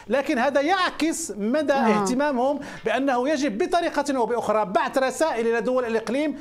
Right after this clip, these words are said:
Speaker 2: مم.
Speaker 1: عن طريق هذا الاتفاق الجديد أو المستجد، آه، الموسع إلى بنود جديدة. لذلك الكل يعني يعتقد بأن تفاهم فيينا الجديد لا يمكن أن ي-، أن يقتصر على عودة، العودة إلى
Speaker 2: مم.
Speaker 1: عام ألفين وخمسة عشر،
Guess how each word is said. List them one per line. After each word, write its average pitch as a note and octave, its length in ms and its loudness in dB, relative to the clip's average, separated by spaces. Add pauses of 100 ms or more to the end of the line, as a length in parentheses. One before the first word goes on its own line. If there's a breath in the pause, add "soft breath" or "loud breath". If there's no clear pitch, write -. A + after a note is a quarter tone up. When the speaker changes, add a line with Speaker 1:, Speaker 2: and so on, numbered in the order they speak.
(120 loud breath)
Speaker 2:
مم. A3+ 140 6
Speaker 1:
عن G#3+ 120 2
طريق C#4 360 0
هذا C#4+ 200 2
الاتفاق C4+ 680 -2
الجديد B3+ 600 0
أو G#3+ 180 2
المستجد، A3+ 680 0 (280 loud breath)
آه، A3 40 0
الموسع A#3+ 880 0
إلى A#3 240 0
بنود A#3 320 -2 (300)
جديدة. F#3 420 -2 (200 loud breath)
لذلك C#4+ 300 0
الكل C4 680 0
يعني A#3+ 240 0
يعتقد B3 500 0
بأن A#3+ 440 0 (340 loud breath)
تفاهم C4+ 540 2
فيينا A3+ 600 0
الجديد A#3 560 0
لا G#3+ 100 2
يمكن B3 420 0
أن A3 340 -2
ي-، A3+ 200 0 (240 loud breath)
أن G#3 120 0
يقتصر C#4 580 0
على A3+ 220 2
عودة، A3 520 2
العودة G#3+ 340 2
إلى A3 200 4
Speaker 2:
مم. A3 100 6
Speaker 1:
عام G3 120 0
ألفين G#3 280 0
وخمسة G3+ 300 -2
عشر، C4+ 300 0